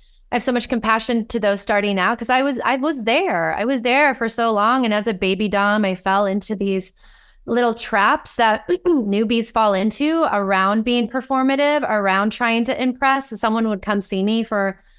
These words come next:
a one hour or two hour encounter or session, and I would, like, throw everything at them, like, everything in the kitchen sink, every trick, every tool. Like, I would just throw it at them because I really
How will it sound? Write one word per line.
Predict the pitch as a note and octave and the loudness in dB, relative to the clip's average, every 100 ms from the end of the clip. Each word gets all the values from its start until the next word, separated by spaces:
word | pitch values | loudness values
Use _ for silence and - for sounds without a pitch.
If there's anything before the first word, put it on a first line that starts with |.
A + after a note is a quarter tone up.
| _ - | _ -6
a | A3 | -2
one | G#3 G#3+ G#3+ | 2 2 2
hour | G3 G#3+ G#3+ | 2 2 2
or | F#3+ | 0
two | - A#3 A3 | -2 0 2
hour | G3 G3 G3 G3 G3 _ _ - | 2 2 2 0 -4 _ _ -4
encounter | A3+ A3 G3+ G3 - | -2 0 -2 -2 -4
or | A#3+ A3 G3 | -2 0 -2
session, | - F#3+ G3+ D4+ D4 | -2 -4 -2 0 0
and | A3+ A#3+ | 0 0
I | |
would, | C4 B3+ | 0 0
like, | B3+ B3+ | -2 -2
throw | C#4+ D4 C#4 | 0 0 0
everything | D4 D4+ D4+ D4 C#4 B3+ | -4 -2 -2 0 0 2
at | A#3 | 2
them, | A3 G3+ | 0 0
like, | G#3+ A3+ - - _ - | 0 -2 -4 -20 _ -4
everything | D4 D#4+ E4 F4 E4 | 0 2 0 0 2
in | |
the | D4+ | 0
kitchen | D4+ C4 C4+ B3 | -2 -4 -2 -2
sink, | - A#3+ F3+ D#4+ | 0 -2 -2 -4
every | E4 D#4 - - | 0 -2 -4 -10
trick, | - C#4 - - | -2 0 -2 -2
every | C#4+ D4+ D#4 B3 - | -2 2 0 0 -6
tool. | - C#4 B3 F3 | -10 -2 0 0
Like, | E3+ F3+ | 0 0
I | A3 | 0
would | A3+ | 0
just | A#3 - | -4 -8
throw | A#3+ D4 D4+ | -2 2 2
it | B3+ | 4
at | G3+ G3+ | 2 2
them | G3 F3+ | 0 0
because | F#3 G#3+ | -2 -2
I | G3+ | -2
really | F#3+ A3+ B3+ B3+ A#3+ | 0 0 0 0 -2